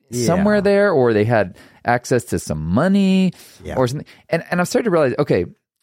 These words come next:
Speaker 2: I wanna believe God grants massive success. Like, I wanna believe that. That's the American Je-, Jesus, right?
Speaker 1: Uh-huh.
Speaker 2: Yeah, Jesus wants to bless all your plans.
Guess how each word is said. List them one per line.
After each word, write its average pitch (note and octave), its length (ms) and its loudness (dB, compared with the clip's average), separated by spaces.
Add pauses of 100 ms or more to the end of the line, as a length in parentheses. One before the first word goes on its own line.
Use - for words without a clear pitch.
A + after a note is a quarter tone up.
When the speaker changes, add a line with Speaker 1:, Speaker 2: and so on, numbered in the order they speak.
Speaker 2:
I F3 120 0
wanna E3+ 280 2
believe G#2+ 380 0
God G2 300 0
grants F#2+ 360 -4
massive F2 460 -4
success. - 480 -8
Like, - 140 -4
I - 40 2
wanna D#3 200 2
believe E2 240 -4
that. - 160 -12
That's G#2+ 180 -4
the C3+ 60 0
American G2+ 500 0
Je-, E2+ 220 -2 (140)
Jesus, E2+ 360 -6
right? A2+ 260 -2 (160)
Speaker 1:
Uh-huh. A#2+ 200 -4 (240)
Speaker 2:
Yeah, A2+ 100 -8 (200)
Jesus A#3+ 280 -4
wants A3+ 160 0
to C3+ 80 -4
bless A#3+ 300 -2
all C4+ 160 2
your B3+ 160 0
plans. A#3 420 -2